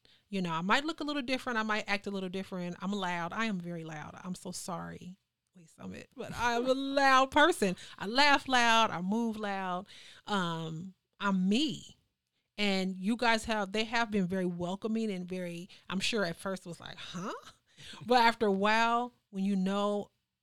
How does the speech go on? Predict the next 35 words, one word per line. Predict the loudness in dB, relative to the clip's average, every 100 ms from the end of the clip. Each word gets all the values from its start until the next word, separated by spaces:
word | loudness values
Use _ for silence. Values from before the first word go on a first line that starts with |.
| _ -8
um, | -6 -6 -8 -12 -8
getting | -2 -2
things | -2 -6 -6
done, | -6 -4 -4 -4 -8 -10 _ _ _ _ _ _ -4
taking | -2 -2
care | -4 -4
of | -2
business, | -2 -2 -4 -4 -8 -14 -10
that | -2 -2 -2
was | -6 -6 -14 _ _
important. | -6 0 0 0 -6 -6 -8 -10 _ _ _ _
Like, | -10 -10 0
once | 0 0
you | -2
get | 0
over | 0 0 -4
the | -4
look, | 0 0 0 -16 _ _ _
you're | -12
like, | -8 -8 -10 4
"Oh | 6 6
my | 2 -4
goodness, | -4 -2 -4 -6 -14 -20 _ _ _
she's | -16 -2
taking | -2 0
care | -2
of |
business." | -2 -2 -2 -6 -8 -18 -20 -20 _
And | -8
that's | -6 -6 -6
important. | -8 -10 -14 -18 -20 _ _
So, | 4 4 6 2 -2 -8 _ _ _ _
um, | -4 -2 -2 -6 -10 -14 -6
I | -6
think | 0 0 0 -4 -16